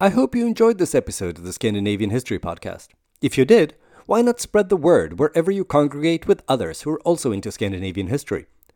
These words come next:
Also, please consider leaving a stellar review, or at least five stars, on Apple Podcast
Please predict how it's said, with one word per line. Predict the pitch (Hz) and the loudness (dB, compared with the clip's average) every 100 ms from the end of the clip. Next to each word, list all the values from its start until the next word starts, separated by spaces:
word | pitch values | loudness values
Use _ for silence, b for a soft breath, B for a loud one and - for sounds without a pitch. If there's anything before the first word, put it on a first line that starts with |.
| _ | _
Also, | 151 160 123 90 b b b | 2 4 2 0 b b b
please | 208 214 | 0 2
consider | 226 202 185 190 165 | -2 2 6 6 2
leaving | 101 117 143 | -2 0 2
a | 170 | -2
stellar | - - 123 127 131 | -2 -4 0 2 2
review, | 123 95 120 87 71 | 0 0 -2 -2 -6
or | - 147 | -6 -4
at | 233 | -4
least | 247 | -4
five | - 190 160 | 0 -2 -2
stars, | - 123 87 - - | -2 -2 -2 -6 -6
on | 123 | -4
Apple | 110 110 101 | -4 -4 -2
Podcast | 147 156 156 156 - | -2 0 -2 -2 -6